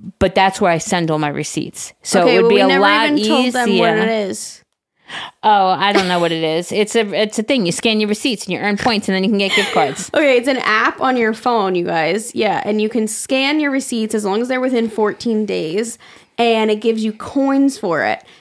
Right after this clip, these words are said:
Speaker 2: And then once you rack up enough coins, you can get free gift cards.
Speaker 1: Do you know what I saw? And I
Speaker 2: And
Speaker 1: don't know. Sorry,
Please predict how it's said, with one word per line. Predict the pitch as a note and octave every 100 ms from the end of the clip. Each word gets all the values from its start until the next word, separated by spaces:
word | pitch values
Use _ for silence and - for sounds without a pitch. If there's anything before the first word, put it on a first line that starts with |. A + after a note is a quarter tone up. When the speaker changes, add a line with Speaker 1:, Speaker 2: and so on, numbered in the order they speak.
| -
Speaker 2:
And | A3 A3+
then | B3+ D4 A3+ A3 A3
once | A3 A#3
you | A#3
rack | A3 G#3 A3
up | A3 G#3+
enough | G3+ -
coins, | - D#4+ F4+ F4+ A#3+ A3+ A#3+ A3+ - -
you | A#3
can | A#3+ A3+ G#3+ -
get | G#3+ A3+ -
free | - C4+ C4+
gift | A3+ A#3 B3
cards. | - C#3+ D2 - - - - _ _ _ _ _ _ _ _ -
Speaker 1:
Do | F3
you | G3+
know | G3 F3+
what | E3
I | C#3
saw? | D#3+ - D3 D#3 D3+
And | D#3+
I | F#3+
Speaker 2:
And | A#3
Speaker 1:
don't |
know. | F#3+ - _ _ E3
Sorry, | - D#3+